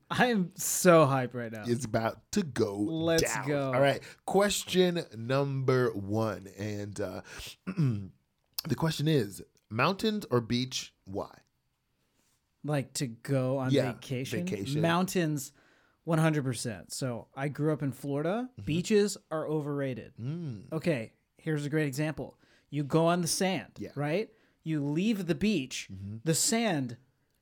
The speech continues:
Speaker 1: never goes away.
Speaker 2: It comes
Speaker 1: It's,
Speaker 2: with
Speaker 1: it's
Speaker 2: you.
Speaker 1: in your car, it's in your shoes, it's in your pants, it's in your ear. Sand is the worst. Salt water, the worst.
Speaker 2: Mm.
Speaker 1: So I'm all about mountains. Uh, definitely better for, like,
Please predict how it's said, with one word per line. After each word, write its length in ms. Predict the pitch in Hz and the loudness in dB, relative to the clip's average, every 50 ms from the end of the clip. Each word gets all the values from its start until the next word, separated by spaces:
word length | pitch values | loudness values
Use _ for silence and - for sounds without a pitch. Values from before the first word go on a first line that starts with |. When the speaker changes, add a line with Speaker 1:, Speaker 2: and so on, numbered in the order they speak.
| _ _ _ _ _ _ _ _ _ _ - | _ _ _ _ _ _ _ _ _ _ -2
Speaker 1:
never 340 | 156 156 196 226 190 214 190 | 2 4 4 6 6 6 4
goes 320 | 151 185 185 170 160 - | 6 8 8 8 8 6
away. 240 | 156 135 147 147 131 123 | 2 0 0 0 2 0
Speaker 2:
It 100 | 117 - | 0 2
comes 260 | - 120 110 104 98 | 2 2 2 2 0
Speaker 1:
It's, 80 | - | -2
Speaker 2:
with 160 | 101 98 - - | -4 -6 -4 -4
Speaker 1:
it's 180 | 175 - - | -2 4 6
Speaker 2:
you. 60 | 202 | 6
Speaker 1:
in 40 | 196 | 8
your 140 | 190 185 175 | 8 8 6
car, 380 | 170 170 190 180 175 160 143 131 | 6 8 8 8 8 8 4 2
it's 180 | 143 139 - | -2 0 0
in 100 | 180 175 | 0 2
your 120 | 170 160 147 | 2 0 -2
shoes, 480 | - - - 175 160 156 151 147 156 - | -2 -2 0 2 2 2 2 0 -2 -6
it's 200 | - 160 - - - - | -10 -12 -12 -10 -4 -2
in 140 | 190 180 180 | 0 0 2
your 120 | 165 170 | 2 0
pants, 480 | 170 - - 175 165 156 143 131 131 - | 0 -2 -4 -4 -4 -4 -4 -6 -8 -8
it's 160 | 175 - - - _ | -10 -10 -10 -10 _
in 200 | 208 220 220 208 | -2 0 2 2
your 180 | 208 196 190 190 | 2 0 0 -2
ear. 440 | 196 180 170 160 151 143 139 127 127 - - - _ _ _ _ | -2 0 0 0 0 0 -2 -4 -6 -10 -18 -20 _ _ _ _
Sand 720 | _ - - - - 208 180 180 180 180 185 185 190 202 190 - - _ _ _ | _ -10 -6 -2 2 2 4 4 4 2 2 2 2 0 -4 -6 -14 _ _ _
is 180 | - 185 156 143 | -4 -4 -4 -2
the 100 | 147 147 147 | -2 -2 -2
worst. 480 | 139 139 135 117 82 - - - - _ | 0 -2 -4 -4 -6 -10 -14 -16 -14 _
Salt 360 | - - - - 165 170 - | -8 -4 -2 0 0 0 0
water, 480 | 185 185 175 175 180 185 190 196 202 208 _ _ | 0 0 0 0 0 -2 -4 -4 -6 -10 _ _
the 160 | - 139 151 151 | -8 -6 -4 -4
worst. 680 | 139 127 131 135 131 131 117 85 - 104 104 98 98 92 | -4 -4 -6 -6 -6 -6 -8 -8 -8 -8 -8 -8 -8 -10
Speaker 2:
Mm. 40 | 95 90 82 | -12 -14 -14
Speaker 1:
So 440 | 69 - - - 175 165 156 156 156 | -12 -8 -2 2 2 4 4 2 0
I'm 180 | - 165 156 170 | 0 -2 -4 -4
all 300 | - - 175 175 190 214 | -4 -2 2 4 4 4
about 360 | 202 165 185 180 175 165 156 | 6 6 6 6 6 4 2
mountains. 600 | 151 151 147 156 156 - 226 226 240 254 254 - _ _ _ _ _ _ _ - | -2 -2 -2 -4 -2 -2 -2 -2 -2 -2 -4 -10 _ _ _ _ _ _ _ -10
Uh, 320 | 147 147 147 139 135 131 - - _ _ _ _ _ _ _ _ _ _ _ | -8 -6 -4 -4 -4 -4 -6 -10 _ _ _ _ _ _ _ _ _ _ _
definitely 380 | - 160 160 - 185 180 170 156 | -2 -2 0 0 2 2 2 2
better 360 | 131 151 151 151 151 151 139 | 2 0 0 2 0 -2 -2
for, 360 | - - 143 135 139 135 131 | -4 -6 -6 -4 -4 -4 -4
like, 380 | 123 123 120 117 113 110 - | -4 -6 -6 -8 -10 -12 -14